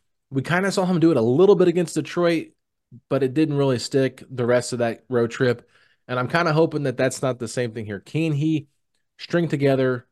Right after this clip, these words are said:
four to five games now, Facci, where he shoots at a higher clip than he had been during the losing streak? Because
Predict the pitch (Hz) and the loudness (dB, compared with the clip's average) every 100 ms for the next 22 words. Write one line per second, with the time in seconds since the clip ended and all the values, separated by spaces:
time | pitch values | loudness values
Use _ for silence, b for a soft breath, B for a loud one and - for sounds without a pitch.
0 | _ _ - 165 151 151 139 131 127 131 | _ _ 0 0 2 0 0 2 0 0
1 | 117 117 107 110 104 104 113 107 b b | -2 -4 -4 -4 -6 -4 -6 -8 b b
2 | b 127 131 139 135 - 156 156 - 117 | b 0 2 4 2 2 2 2 -2 -4
3 | 117 - 120 123 117 - 151 117 - _ | -2 -2 -2 0 -2 -2 -2 -2 -8 _
4 | _ 123 127 117 110 135 120 131 120 117 | _ -6 -2 0 -2 -2 0 0 0 0
5 | 110 107 104 120 110 95 104 120 123 | -2 -2 -2 -4 -4 -10 -12 -2 -2